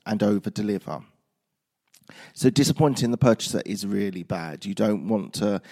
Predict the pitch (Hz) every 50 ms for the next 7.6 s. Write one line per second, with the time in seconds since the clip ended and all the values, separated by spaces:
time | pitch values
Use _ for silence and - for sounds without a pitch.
0 | - - _ - 110 104 101 - - 151 - - - - - 110 107 104 107 104
1 | 101 - - - - 104 101 98 92 - - - 120 113 98 104 95 - - 107
2 | 98 101 95 - 104 104 98 101 98 87 87 80 - - 101 101 101 95 92 -
3 | 80 76 73 - _ _ - - - - - - - - 104 107 104 101 101 101
4 | 101 101 101 - - _ - 98 107 107 110 110 104 110 120 120 110 - - 117
5 | 110 107 101 98 101 - - - 101 - - 104 - - - - - 123 113 110
6 | - 113 113 110 113 123 135 - - - 175 - - 135 - - - - - -
7 | - 110 101 98 95 - - 95 98 98 98 -